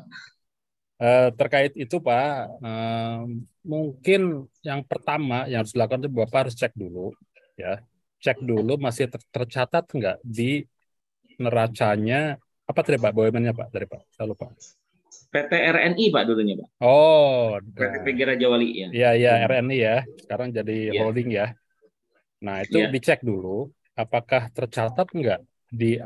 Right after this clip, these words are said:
Speaker 1: neracanya atau di asetnya R N I ini. Gitu. Se-, sekarang ya, maksudnya, ya. Masih
Speaker 2: Iya.
Speaker 1: tercatat nggak? Nah, kalau masih tercatat, Pak, nah, itu tentu, eh, harus mengikuti peraturan dari Pak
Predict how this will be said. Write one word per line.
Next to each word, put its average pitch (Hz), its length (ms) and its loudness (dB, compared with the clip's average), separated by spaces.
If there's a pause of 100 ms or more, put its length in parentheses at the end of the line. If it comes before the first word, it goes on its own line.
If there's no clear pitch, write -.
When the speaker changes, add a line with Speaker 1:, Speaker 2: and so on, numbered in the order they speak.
(340)
Speaker 1:
neracanya 107 800 -2
atau 120 240 0
di 117 80 2
asetnya 117 800 -2 (240)
R 120 240 0
N 127 160 0
I 127 240 0
ini. 113 180 0 (800)
Gitu. 87 320 -12
Se-, - 240 -14
sekarang 151 320 4
ya, 107 160 0
maksudnya, 107 320 -6
ya. 90 140 -6 (500)
Masih 117 240 2
Speaker 2:
Iya. 110 240 4
Speaker 1:
tercatat 151 160 2
nggak? 101 220 -4 (340)
Nah, 90 160 -12 (160)
kalau 156 240 4
masih 147 240 -6
tercatat, 139 480 -4
Pak, 95 400 -8 (720)
nah, 98 240 -6
itu 104 320 -6
tentu, 143 720 -2 (240)
eh, 95 240 -4
harus 107 560 -2
mengikuti 110 880 -2 (320)
peraturan 101 640 -2
dari 95 240 -2
Pak 113 160 -6